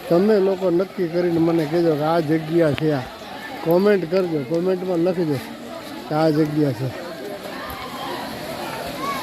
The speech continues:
કેટલા બધા દર્શનાર્થીઓ, યાત્રાળુઓ છે અહીંયા. બહુ સુંદર અને દેદીપ્યમાન જગ્યા છે. અને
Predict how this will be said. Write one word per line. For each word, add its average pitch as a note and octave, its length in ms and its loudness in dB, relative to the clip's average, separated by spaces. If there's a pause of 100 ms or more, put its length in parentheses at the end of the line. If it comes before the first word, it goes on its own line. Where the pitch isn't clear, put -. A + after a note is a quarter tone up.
(1600)
કેટલા F3 400 2
બધા E3 260 2
દર્શનાર્થીઓ, D#3+ 760 0
યાત્રાળુઓ D#3 600 0
છે D#3 140 0
અહીંયા. D#3+ 260 0 (1700)
બહુ G3+ 200 8 (140)
સુંદર G3 400 0
અને F#3 240 2
દેદીપ્યમાન F#3 720 2
જગ્યા E3+ 400 2
છે. G3 120 4 (1500)
અને F3 420 6